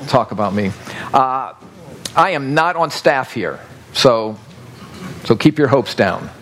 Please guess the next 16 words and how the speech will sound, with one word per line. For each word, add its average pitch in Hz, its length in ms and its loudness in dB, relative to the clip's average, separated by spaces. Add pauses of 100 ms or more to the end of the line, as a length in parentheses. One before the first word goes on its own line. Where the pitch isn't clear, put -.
(500)
So - 120 2
I'm 127 240 0
not 175 200 4
on 185 140 -2
staff 165 460 0
here. 156 200 4
I 135 120 4
actually 151 320 0
own 135 100 2
a, 107 280 0
a 131 40 -4
business, 143 580 0
uh, 107 420 2
just - 140 0
across 139 500 2
the, 101 180 2